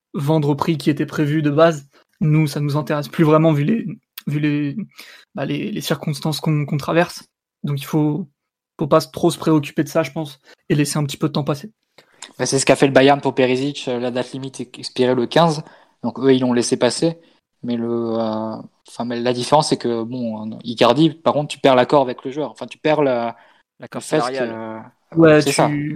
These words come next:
Speaker 2: T'es obligé peut-être de renégocier avec lui. Et peut,
Speaker 1: C'est
Speaker 2: et
Speaker 1: ça.
Speaker 2: après le premier juin, il peut te dire, non, en fait, euh, je reviens pas à Paris, quoi.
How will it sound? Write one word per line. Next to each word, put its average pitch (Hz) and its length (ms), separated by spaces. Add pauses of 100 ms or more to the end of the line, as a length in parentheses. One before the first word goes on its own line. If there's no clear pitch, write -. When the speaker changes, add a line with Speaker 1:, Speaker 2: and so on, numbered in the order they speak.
(360)
Speaker 2:
T'es - 80
obligé 143 220
peut-être 160 140
de 151 60
renégocier 143 500
avec 131 220
lui. 180 160
Et 156 40
peut, 123 420 (100)
Speaker 1:
C'est - 120
Speaker 2:
et 139 40
Speaker 1:
ça. 156 120
Speaker 2:
après 156 160
le 151 60
premier 143 280
juin, 151 260
il 165 80
peut 131 120
te 127 40
dire, 143 200
non, 139 80
en 135 40
fait, 143 240
euh, 117 260
je 120 280
reviens 123 220
pas 127 100
à 127 40
Paris, 127 220
quoi. - 160